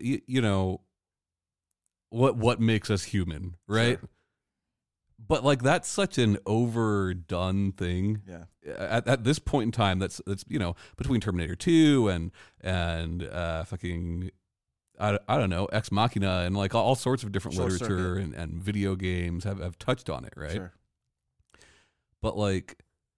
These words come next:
Speaker 1: that's just the surface level of the storytelling in this game. It is, in my opinion, the most philosophical video game ever made.
Speaker 2: Right.
Speaker 1: Uh, and,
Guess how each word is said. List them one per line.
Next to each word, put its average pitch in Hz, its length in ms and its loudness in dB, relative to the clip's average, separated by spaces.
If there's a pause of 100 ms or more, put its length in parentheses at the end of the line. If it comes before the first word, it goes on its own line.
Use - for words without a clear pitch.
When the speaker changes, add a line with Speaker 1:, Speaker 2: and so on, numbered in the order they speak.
(420)
Speaker 1:
that's 151 260 -2
just - 300 0
the 90 120 -2
surface - 680 -2
level 90 540 -2
of 90 140 -4
the 85 80 -6
storytelling 82 680 -4
in 76 100 -8
this 69 140 -10
game. 80 280 -6
It 113 120 2
is, 101 240 2 (520)
in 120 140 2
my 110 240 4
opinion, 98 680 0
the 156 300 0
most 98 600 2
philosophical 87 680 -4
video 80 260 -6
game 71 180 -8
ever 65 160 -12
made. 76 300 -10 (120)
Speaker 2:
Right. 92 240 -8 (220)
Speaker 1:
Uh, 76 520 -4 (760)
and, 110 640 2